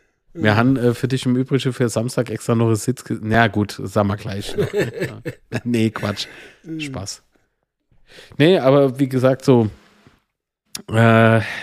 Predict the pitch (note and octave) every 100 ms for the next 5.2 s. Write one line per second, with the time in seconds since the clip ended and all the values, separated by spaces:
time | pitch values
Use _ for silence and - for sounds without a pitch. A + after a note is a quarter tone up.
0 | C3 A#2 B2+ - - - - G#2+ G#2+ F2+
1 | - - D#2+ G2 A2 A#2+ - B2 D#3 C3+
2 | C3+ C#3 C3+ B2 C3 B2+ A#2+ - - -
3 | - - - _ _ _ _ A2+ B2 B2
4 | B2 A#2+ A#2 A2+ A2 A2+ A2 A2 G#2+ G#2+
5 | G#2 G#2